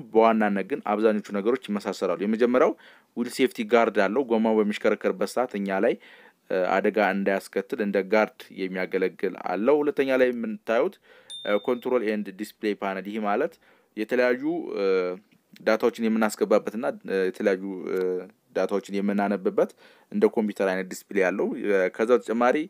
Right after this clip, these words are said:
እ፣ ቱል ትሬይ የምንላቸው የተለያዩ ኪስ ኪስ የሆኑ፣ እ፣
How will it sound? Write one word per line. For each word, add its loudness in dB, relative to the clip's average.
እ፣ -2
ቱል -6
ትሬይ 2
የምንላቸው 0
የተለያዩ 0
ኪስ -14
ኪስ -12
የሆኑ፣ 0
እ፣ -2